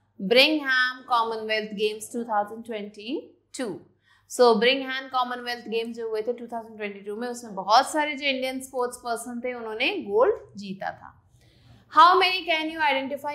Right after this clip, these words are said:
correctly? यहाँ पे कुछ हैं, अ, स्पोर्ट्स पर्सन, आप इनमें से कितनों को आइडेंटिफाई कर सकते हो? Take help of the need help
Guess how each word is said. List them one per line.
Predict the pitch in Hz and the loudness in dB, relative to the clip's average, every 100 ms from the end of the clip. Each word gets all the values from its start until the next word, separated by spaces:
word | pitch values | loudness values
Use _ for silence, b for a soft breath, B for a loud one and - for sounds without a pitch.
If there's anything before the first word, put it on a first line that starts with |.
| 294 | -8
correctly? | 302 311 302 247 | -8 -8 -6 -4
यहाँ | 233 226 | 0 -2
पे | 247 | -2
कुछ | 285 302 - - 240 | -6 -8 -12 -12 -4
हैं, | 233 285 415 - _ _ _ - | 0 0 -2 -12 _ _ _ -4
अ, | 208 202 208 | 0 0 -2
स्पोर्ट्स | - 247 247 247 | -2 2 2 0
पर्सन, | 262 247 294 440 415 214 | -6 -4 -4 -4 -6 -4
आप | 196 214 | -2 -2
इनमें | 214 220 | -4 -4
से | 302 494 539 - _ | -2 -2 -4 -14 _
कितनों | 220 202 214 208 | -14 -10 -10 0
को | 320 508 - _ - | 4 4 0 _ 2
आइडेंटिफाई | 202 208 233 262 311 302 | 2 2 -6 -2 -2 0
कर | 285 247 | 0 -2
सकते | 247 208 - 196 | -2 -6 -8 -14
हो? | - - b b b b - | -14 -20 b b b b 4
Take | 330 370 370 311 | 6 6 4 0
help | 302 294 294 254 | 0 0 2 2
of | 254 247 | 4 -2
the | 262 | -6
need | 240 247 233 | -8 -12 -8
help | 226 220 320 | -2 0 0